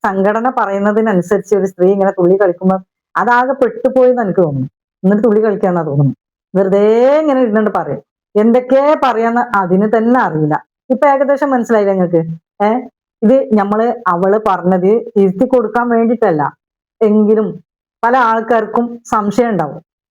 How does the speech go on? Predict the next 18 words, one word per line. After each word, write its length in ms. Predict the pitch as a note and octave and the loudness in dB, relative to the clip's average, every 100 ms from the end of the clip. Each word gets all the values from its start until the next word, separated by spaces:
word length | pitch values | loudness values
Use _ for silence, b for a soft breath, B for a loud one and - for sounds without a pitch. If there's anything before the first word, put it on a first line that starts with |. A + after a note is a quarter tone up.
| G3 | -2
അതായത് 260 | G3+ G3 | 0 0
അവരിൽ 360 | A#3 A3+ A3 C#4+ | 0 0 -2 -2
പെട്ട 260 | C4+ A3+ G3 | -2 -2 -2
ആൾക്കാർക്ക് 420 | F3+ E3 E3 E3 C#3+ | -4 -4 -4 -4 -4
തന്നെ 160 | E3+ - G#3+ | -4 -4 0
ഈ 40 | A3 | 2
ജ-, 220 | A#3+ A3+ A3+ | 0 -2 0
ദജ്ജാലിൻ്റെത് 680 | G#3+ G#3 A#3+ B3 B3 C4 C#4 | 2 2 0 0 0 0 0
കേൾക്കുന്ന 360 | B3+ B3 A#3+ C4 | 0 0 -2 -2
കുറച്ച് 260 | B3 B3 | -2 -2
ആൾക്കാരുണ്ടാവുമല്ലോ. 680 | G#3 G3+ F3+ E3 E3 D3 C#3 _ _ - | -2 -2 -2 -2 -2 -4 -6 _ _ -6
അപ്പൊ 140 | B3 C#4+ | -2 0
അവർക്ക് 440 | A3 A3 C#4 C4+ D4+ | 0 0 -2 0 0
വേണ്ടിയിട്ട് 300 | C4 A#3 B3+ | 0 0 0
എന്റെ 360 | G#3 A3+ D#4+ E4+ E4+ _ _ _ _ _ _ _ - | 2 2 2 0 -6 _ _ _ _ _ _ _ -2
വീഡിയോ 360 | G3 A3+ A#3+ B3 | 2 2 2 0
ആരെങ്കിലും 600 | G3+ A#3 D4 D#4+ E4+ D4+ | 2 0 0 0 0 0
കാണുന്നുണ്ടെങ്കിൽ, 760 | A#3+ A3+ G3 F3 F3 D#3+ D#3+ | 0 0 0 0 0 0 -2